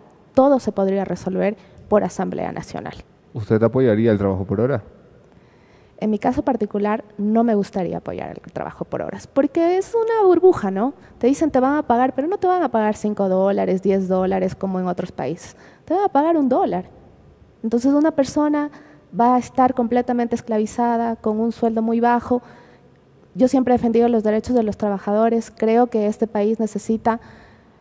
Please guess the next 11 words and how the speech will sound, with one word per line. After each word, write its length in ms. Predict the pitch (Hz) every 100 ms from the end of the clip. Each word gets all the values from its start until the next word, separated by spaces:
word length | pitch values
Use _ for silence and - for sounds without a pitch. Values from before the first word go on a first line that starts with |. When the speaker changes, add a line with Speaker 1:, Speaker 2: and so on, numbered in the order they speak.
| _ _
Speaker 1:
mucho 520 | 208 247 294 294 269
más, 500 | 240 233 240 247 - -
eh, 680 | 220 202 196 185 180 - - - - -
mucho 200 | 262 277
más 160 | 262 240
empleo, 440 | 220 - 240 233
pero 260 | 233 214 190
creo 200 | 233 247
que 120 | 240
la 140 | 208
forma 680 | 190 - 262 302 339 240 233